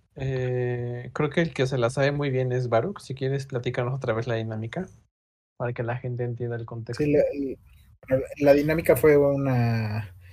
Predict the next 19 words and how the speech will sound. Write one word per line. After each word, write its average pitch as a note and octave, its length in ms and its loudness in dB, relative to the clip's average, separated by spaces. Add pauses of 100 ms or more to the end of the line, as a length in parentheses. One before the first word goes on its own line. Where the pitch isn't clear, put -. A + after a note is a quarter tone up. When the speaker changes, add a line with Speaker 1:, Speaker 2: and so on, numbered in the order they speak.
(400)
Speaker 2:
un, C3 240 -4
un C#3+ 300 0
fondeo C#3+ 680 6 (260)
en A2+ 300 2
el G#2 140 -2
que, G#2+ 380 -2 (280)
según C3 300 2
yo, C#3+ 80 8
eran C3+ 220 8
cinco E3 320 4
personas F3 500 2
que G#2+ 460 2
pagaran A#2+ 380 4
cincuenta A2 440 -2
mil A#2+ 320 4
pesos, B2+ 360 2
que - 120 -4
son A2 240 -2
como G2+ 720 -4